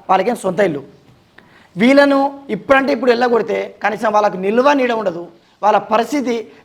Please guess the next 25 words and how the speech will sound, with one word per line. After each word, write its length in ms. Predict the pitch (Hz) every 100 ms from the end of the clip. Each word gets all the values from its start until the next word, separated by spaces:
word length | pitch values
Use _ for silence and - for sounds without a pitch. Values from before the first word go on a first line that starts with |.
| -
చాలా 160 | 208 214
అగమ్య 480 | 196 208 269 277 240
గోచరంగా 400 | 233 233 208 196
ఉంటుంది. 460 | 180 175 160 165 165 _ -
వాళ్ళని 220 | 190 196
రోడ్డు 200 | 190 196
మీద 80 | 202 180
ఎక్కిస్తావా 440 | 165 - 147 147
నువ్వు? 220 | 143 131 - _ _ _ _ _ _ _ _ _ -
అయితే 560 | - 240 294 262 294 -
ఫస్ట్ 280 | 233 226 -
ఎన్ 240 | 302 262 269
కన్వెన్షన్, 500 | 269 247 170 156 - _ _ _ -
నాగార్జున 640 | 190 214 240 262 277 277 269
గారి 260 | 262 254 262 247 - - _ 214
ఎన్ 120 | 226
కన్వెన్షన్ 420 | 247 254 254 240 220
కూల్చేసే 400 | 208 220 240 214
వరకే 320 | 202 190 185 220 - - _ _ - -
ఆయన 260 | 240 254 254 247 247
కార్యకర్తలు, 640 | 220 233 247 240 220 220 220 - - -
ఆయన 140 | 226
అభిమానులు 580 | 214 196 233 233 220 214 226 - - -
సంకలు 320 | 226 247 285
గుద్దుకున్నారు. 440 | 262 220 220 165